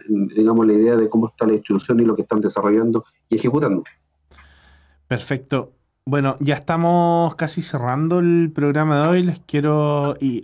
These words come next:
Speaker 2: agradecer su participación, pero antes le quiero, les quiero plantear una pregunta a los dos. Eh, bastante breve su respuesta, solamente una reflexión. Después de, bueno, Juan, a lo mejor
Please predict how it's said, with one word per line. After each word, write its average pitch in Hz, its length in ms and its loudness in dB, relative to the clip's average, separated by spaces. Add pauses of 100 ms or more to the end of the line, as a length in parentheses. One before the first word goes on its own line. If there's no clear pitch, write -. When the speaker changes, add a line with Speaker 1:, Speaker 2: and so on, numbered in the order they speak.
Speaker 2:
agradecer 123 640 -4
su 160 600 0
participación, 135 760 -6 (260)
pero 143 140 -2
antes 175 180 -2
le 180 140 0
quiero, 180 460 0
les 139 140 -4
quiero 165 180 -4
plantear 170 260 -2
una 185 100 0
pregunta 175 240 0
a 185 40 0
los 131 140 -2
dos. 127 260 -4 (520)
Eh, 113 240 -4 (220)
bastante 180 720 -2
breve 175 340 0
su 156 140 -2
respuesta, 143 480 -4
solamente 160 420 -2
una 175 140 0
reflexión. 117 680 -8 (480)
Después 175 380 -2
de, 175 500 0 (320)
bueno, 123 240 -4
Juan, 143 400 -4
a 127 60 -6
lo 127 80 -2
mejor 135 320 -6